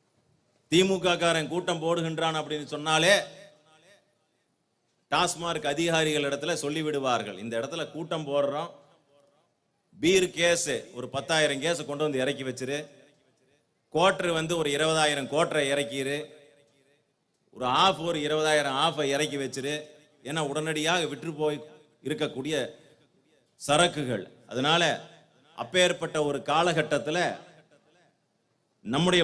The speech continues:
பாரதிய ஜனதா கட்சி ஒரு கூட்டம் போடுகின்றார்கள். என்ன ஒரு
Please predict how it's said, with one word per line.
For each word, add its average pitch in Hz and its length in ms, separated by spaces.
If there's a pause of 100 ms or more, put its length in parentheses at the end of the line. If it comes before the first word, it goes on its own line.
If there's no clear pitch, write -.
பாரதிய 170 320
ஜனதா 156 240 (140)
கட்சி 143 220 (100)
ஒரு 131 160
கூட்டம் 147 300
போடுகின்றார்கள். 120 680 (840)
என்ன 175 240
ஒரு 151 100